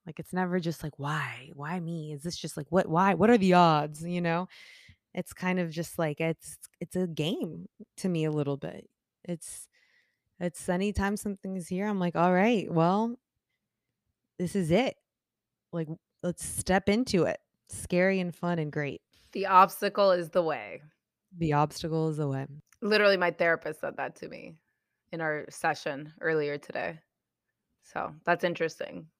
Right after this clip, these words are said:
Speaker 2: 'cause that's kind of, like, what's coming up for you too.
Speaker 1: All right, you guys.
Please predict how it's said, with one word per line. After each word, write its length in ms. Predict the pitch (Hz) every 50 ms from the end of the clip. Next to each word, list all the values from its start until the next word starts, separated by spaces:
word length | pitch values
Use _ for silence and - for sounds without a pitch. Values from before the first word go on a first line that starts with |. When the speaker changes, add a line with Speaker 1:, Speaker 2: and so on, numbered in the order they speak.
| _ _ _ _ _ _ _ _ _ _ _ _ _
Speaker 2:
'cause 120 | _ - 160
that's 180 | 151 147 -
kind 160 | - 156 156 147
of, 80 | 147
like, 160 | 156 151 -
what's 160 | - 147 - -
coming 240 | - 151 147 143
up 140 | 139 - -
for 80 | - 147
you 140 | 139 139 143
too. 320 | - - - - 165 147 - _ _ _ _ _ _ _ _ _ _ - _ _ _ _ -
Speaker 1:
All 220 | 196 190 185 180
right, 200 | 185 185 185 170
you 160 | 143 175 175
guys. 540 | 165 175 170 170 170 170 180 208 254 254 254